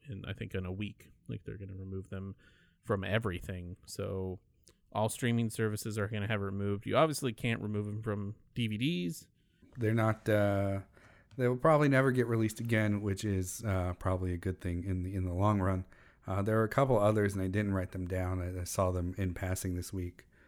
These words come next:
Speaker 2: uh, that they're, they're removing, uh, specific episodes, and, and, and good, <laughs> you know?
Speaker 1: I, I mean, I,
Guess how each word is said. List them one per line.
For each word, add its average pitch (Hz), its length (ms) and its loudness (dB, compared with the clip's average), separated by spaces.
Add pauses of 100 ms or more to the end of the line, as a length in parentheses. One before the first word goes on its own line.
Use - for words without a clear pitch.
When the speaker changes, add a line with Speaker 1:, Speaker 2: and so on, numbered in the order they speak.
(300)
Speaker 2:
uh, 90 220 -4
that 90 200 -4
they're, 95 200 2
they're 92 300 0
removing, 92 580 2 (160)
uh, 90 200 2
specific 90 480 -4
episodes, 85 520 -6
and, 87 140 -6
and, 95 180 -4
and 127 360 -2 (600)
good, 95 320 0 (360)
<laughs> - 340 -14
you 104 100 0
know? 92 240 0 (100)
Speaker 1:
I, 156 200 2
I - 100 -2
mean, 165 220 2
I, 147 260 4